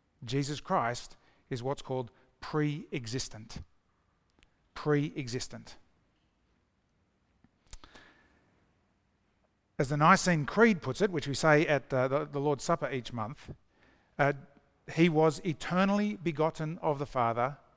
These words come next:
God from God, light from light," and in case you hadn't already got the point, true God from true God. "He was begotten, not made,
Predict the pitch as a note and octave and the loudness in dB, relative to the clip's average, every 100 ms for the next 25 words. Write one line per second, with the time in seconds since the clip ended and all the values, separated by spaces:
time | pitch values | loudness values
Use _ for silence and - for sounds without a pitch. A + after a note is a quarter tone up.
0 | - C3+ C#3+ - F3+ C#3 B2 C3 D#3+ - | -6 0 0 0 -2 0 0 0 -4 -16
1 | _ _ _ _ B2 A#2+ D#3 - F#3 D#3 | _ _ _ _ 0 4 6 4 0 2
2 | C3 E3 - - _ _ _ C#3 C3+ C3+ | 2 0 -4 -20 _ _ _ -8 0 0
3 | B2+ - - C3 C#3 C3+ C#3 C3 A#2+ C3+ | 0 -6 -4 -2 0 -2 -2 -2 -4 -4
4 | C3 - - _ - F3 G#3+ D3 C#3 D3+ | -6 -6 -16 _ 0 8 8 8 6 4
5 | D#3 - C3 A#2+ F3+ G#3+ C#3+ B2 A#2 E3+ | 2 -4 -6 0 6 6 6 0 0 -4
6 | E3+ _ - - _ - D#3 C3+ A#2 C#3 | -10 _ -20 -20 _ -4 -4 0 0 4
7 | F#3 G3 C#3 C3+ E3+ - _ C#3 D#3 A3 | 4 4 0 -4 -6 -8 _ 2 4 4
8 | - C#3 B2 B2+ D#3 | 2 0 2 2 -2